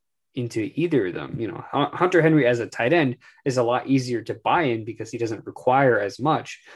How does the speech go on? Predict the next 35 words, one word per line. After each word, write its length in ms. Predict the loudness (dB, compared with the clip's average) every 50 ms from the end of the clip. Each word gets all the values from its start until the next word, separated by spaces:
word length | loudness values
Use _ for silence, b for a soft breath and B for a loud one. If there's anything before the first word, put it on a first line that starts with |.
| B B _
but 180 | -4 -4 -2 0
Mike 220 | 0 0 0 0 2
Williams, 680 | 2 4 4 4 4 2 0 -2 -6 -10 -12 -14 -18 _ _ _ _ -8
you 80 | -4
know, 100 | -2 0
what 160 | 2 2 0
he 180 | 2 4 4 4
required 640 | 4 2 -2 -2 0 0 2 4 4 4 2 0 0
with 180 | -2 -2 -2 -2
Hunter 280 | -4 -6 -6 -4 -4 -4
Henry 240 | -2 -2 0 -2 -2
on 60 | -4
the 60 | -4
field 220 | -4 -4 -4 -4
just 220 | -4 -8 -14 -12 -10
wasn't 220 | -10 -8 -8 -6
possible. 520 | -4 -4 -4 -4 -6 -10 -12 -12 -12 B B B B B B
So 220 | 2 6 6 6 6
that's 440 | 4 2 2 4 4 2 2 0 4
the 120 | 4 4
only 240 | 6 4 4 2 0
part 320 | 0 0 0 0 0 0 0
that 140 | -2 -2
intrigues 440 | -2 -4 -6 -6 -4 -4 -4 -2 -2
me, 120 | -2 -2 -2
the 80 | -2
fact 280 | -2 0 0 0 -2 -4
that 120 | -8 -8
you 100 | -8 -6
can 180 | -6 -6 -8 -4
get 220 | 0 2 2 2
him 200 | 2 2 2 2
really 260 | 2 2 4 4 2
late. 340 | 2 2 2 2 2 0 -4 _ _ _ _ _ _ _ _ _ _ _ _ -8
And, 520 | -4 -2 -2 0 -2 -2 -4 -6 -10 -14